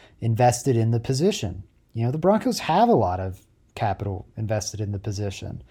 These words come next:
Um, you might not necessarily need four running backs, uh, especially if they end up carrying a fullback,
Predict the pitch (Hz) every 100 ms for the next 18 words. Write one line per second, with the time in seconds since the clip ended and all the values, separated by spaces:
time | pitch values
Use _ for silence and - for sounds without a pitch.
0 | - - - _ 110 113 110 123 139 139
1 | 131 156 147 147 139 147 135 139 139 135
2 | 131 127 160 170 127 127 127 165 131 90
3 | - - - - _ - - _ 113 120
4 | - 147 143 147 147 135 135 135 135 -
5 | 135 135 135 127 156 196 135 90 -